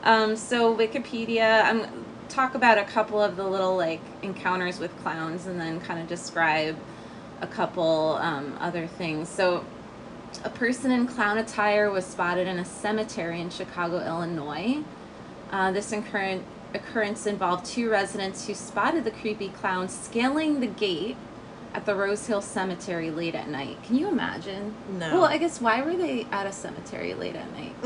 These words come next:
Speaker 2: <laughs> Why is anyone at a cemetery <laughs> late at night?
Speaker 1: Maybe they're, I mean,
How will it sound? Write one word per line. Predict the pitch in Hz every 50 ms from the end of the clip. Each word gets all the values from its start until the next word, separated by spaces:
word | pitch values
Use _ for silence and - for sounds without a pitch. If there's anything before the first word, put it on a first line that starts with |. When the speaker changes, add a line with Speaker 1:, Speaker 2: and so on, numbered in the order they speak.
| 285 - - - -
Speaker 2:
<laughs> | 285 - - - - - -
Why | - 466 427 392
is | 285 - - -
anyone | 208 208 208 208 214 196 185 170 165
at | 170 - -
a | 175
cemetery | - - 214 226 - - - 170 - 208 208 202 196 185
<laughs> | 165 165
late | 170 165 160
at | 165 131
night? | 139 147 143 139
Speaker 1:
Maybe | 240 254 311 453 508 440
they're, | 453 381 330 - -
I | - 226
mean, | 226 233 233 226 220 220 214 240 233 233